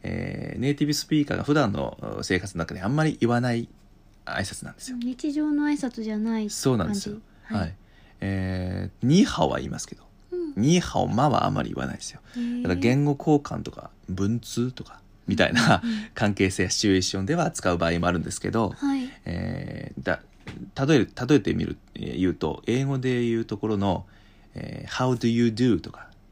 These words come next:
Speaker 1: って聞かれて、「I'm fine, thank you, and you？」みたいな、
Speaker 2: あー、はいはい。
Speaker 1: そういう、なんだろう、ネ-、ネイティブは普段か-、言わないけど、えー、言語交換の場では、な-、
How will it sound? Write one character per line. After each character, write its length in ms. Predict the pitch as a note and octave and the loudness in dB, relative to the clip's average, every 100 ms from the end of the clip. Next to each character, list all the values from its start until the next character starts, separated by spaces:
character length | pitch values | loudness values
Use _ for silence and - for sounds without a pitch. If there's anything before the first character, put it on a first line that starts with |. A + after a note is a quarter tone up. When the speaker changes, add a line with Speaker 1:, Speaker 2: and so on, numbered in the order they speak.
| - - | -20 -12
Speaker 1:
っ 20 | |
て 80 | - | -10
聞 140 | - | -6
か 60 | F#2 | -6
れ 60 | |
て、 120 | - - | -4 0
「I'm 200 | G#2 B2+ | 0 0
fine, 340 | C3 C3 B2 - | 2 2 2 2
thank 380 | C3 B2+ - | 0 0 0
you, 80 | D#2 | 0
and 240 | D#2 D#2+ F2+ F#2+ | 2 0 0 4
you？」 200 | G#2+ A2+ | 4 4
み 120 | G#2 | 2
た 100 | - | 2
い 120 | - | 2
な、 160 | - - | 2 2
Speaker 2:
あ 20 | B3+ | 0
ー、 60 | |
は 120 | A#3+ B3+ | -2 -2
い 40 | |
は 160 | A#3 A#3+ | -2 -4
い。 60 | - - | -6 -8
Speaker 1:
そ 220 | - A#2+ | 0 4
う 60 | B2 | 4
い 360 | A#2 A2+ A2+ G#2+ | 4 4 4 2
う、 180 | G#2+ - | -2 0
な 100 | A#2 | 0
ん 40 | |
だ 60 | G#2 | 2
ろ 60 | F#2+ | 4
う、 20 | |
ネ-、 200 | C#3+ C#3+ - | 2 0 -2
ネ 140 | D3+ | 0
イ 40 | |
テ 60 | C#3+ | 2
ィ 20 | |
ブ 60 | B2+ | 2
は 40 | |
普 80 | B2+ | 2
段 200 | C3+ A2+ | 2 0
か-、 200 | - B2+ - | -2 -4 -2
言 80 | B2+ | -2
わ 100 | C3 | 0
な 120 | C3 | -2
い 80 | B2+ | -2
け 160 | - | -2
ど、 320 | E3 E3 - - - - | 2 0 0 -10 -16 -10
え 600 | G#2 G2+ F#2 - - - | -8 -6 -8 -10 -12 -14
ー、 120 | - - - - | -16 -20 -10 -2
言 140 | G#2+ | 0
語 60 | G2+ | 0
交 200 | A2 G#2 | 0 2
換 140 | F#2+ | 2
の 120 | F#2 | 2
場 140 | F2+ A#2+ | 2 4
で 80 | D3+ | 6
は、 320 | A#2+ G2+ - - - - - - | 6 4 0 -10 -16 -18 -16 -12
な-、 140 | - | -12